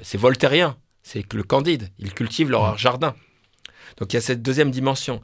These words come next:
Speaker 1: La troisième dimension, il y a une logique, un désir de faire sa part. C'est un peu la part de, du colibri de Pierre Rabhi, à savoir comment, euh, quel, euh, quel give back, son logique de give back avec le, le pays. C'est-à-dire, voilà, nos parents sont venus.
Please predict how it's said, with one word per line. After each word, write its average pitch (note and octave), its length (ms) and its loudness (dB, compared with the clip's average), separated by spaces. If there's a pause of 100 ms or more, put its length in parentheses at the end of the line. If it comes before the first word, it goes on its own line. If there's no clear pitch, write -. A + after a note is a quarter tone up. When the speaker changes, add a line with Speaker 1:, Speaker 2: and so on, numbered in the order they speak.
(240)
Speaker 1:
La C3+ 80 2
troisième A#3 320 4
dimension, F#3+ 640 0
il F#3 60 -2
y D3+ 60 4
a C#3+ 80 4
une C3+ 160 0
logique, D#3 540 -2
un B2 80 -4
désir C#3+ 420 -2
de B2 120 0
faire C3+ 240 0
sa C3+ 160 2
part. A#2+ 360 -2
C'est A#2+ 200 -6
un A2+ 80 -4
peu D3 160 0
la B2 120 4
part B2 300 2
de, G#2+ 300 0
du G#2 140 -10
colibri B2 520 -4
de A#2 80 -6
Pierre A2 260 -4
Rabhi, A#2 300 -2 (360)
à A2 100 -4
savoir A#2 480 0
comment, B2+ 420 0
euh, - 20 -2 (580)
quel, D3 220 4
euh, A#2+ 200 4 (220)
quel C3+ 260 0 (100)
give D3+ 240 0
back, D3 300 2
son A#2+ 160 -2
logique C3 240 -4
de A#2+ 160 -4
give B2 240 -6
back B2+ 280 -2
avec A2+ 300 -8
le, A#2 140 -8
le A2 100 -4
pays. A2+ 360 -4
C'est-à-dire, G2+ 260 -10
voilà, A2 300 -4
nos G#2 120 -4
parents A2 280 -2
sont A2+ 180 -6
venus. G#2+ 340 -2